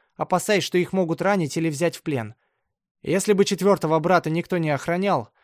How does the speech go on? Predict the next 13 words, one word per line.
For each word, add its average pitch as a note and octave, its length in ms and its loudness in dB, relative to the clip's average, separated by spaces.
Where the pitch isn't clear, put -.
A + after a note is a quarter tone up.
могла F#3 340 4
бы G3 100 4
его D#3+ 200 4
жена E3 240 0
сейчас C#3 340 -2
быть C#3+ 200 0
здесь", C3+ 400 0
сказал C#3 420 0
Вэй B2+ 200 -2
Чуньхуа. A#2+ 540 -6
"Верно", C#3+ 600 0
ответил F#3+ 500 0
Тяньхун. C3+ 560 -4